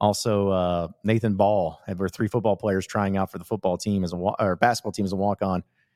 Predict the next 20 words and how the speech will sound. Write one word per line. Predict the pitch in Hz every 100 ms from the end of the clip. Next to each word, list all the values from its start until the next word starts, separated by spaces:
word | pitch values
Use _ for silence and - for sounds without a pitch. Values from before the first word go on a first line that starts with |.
| _ _ -
Jason | 127 113
Peters, | 127 131 120 98 - - _ _
I | 98
still, | - 131 123
Blake | 95 123 120
Enns | 117
to | -
this | 107
day | 113 101
still | 113
says | 101 101 90
is | 90
the | 87
greatest | 98 90
athlete | 98 87 87
he's | 87
ever | 90
seen | 80 87
in | 76
person. | 71 65